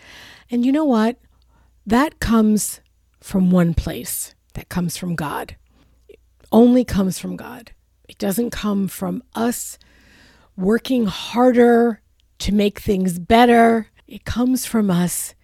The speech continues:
spending time with the Lord. And that really is what this book is about. Now, one of the things, if you've heard me ever speak about Ignatian spirituality, is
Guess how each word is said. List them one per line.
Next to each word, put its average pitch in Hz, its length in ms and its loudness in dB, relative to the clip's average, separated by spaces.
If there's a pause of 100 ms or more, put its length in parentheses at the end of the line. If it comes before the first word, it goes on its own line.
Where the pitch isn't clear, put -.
(200)
spending 202 560 2
time 165 600 -2
with 156 440 -2
the 170 200 -10
Lord. 220 400 -10 (560)
And 170 120 -4
that 208 280 -4
really 240 300 -8
is - 140 -12
what 160 160 -12
this - 160 -16
book - 260 -16
is 175 120 -16
about. 269 360 -8 (800)
Now, 262 300 -4 (200)
one 349 260 -4
of 359 120 -6
the 277 100 -4
things, 202 580 -6 (480)
if 185 200 -16
you've 185 180 -8
heard 185 240 -8
me 180 200 -12
ever 262 200 0
speak - 320 0
about 170 220 -6
Ignatian 175 440 -10
spirituality, 247 960 -18
is 202 360 -10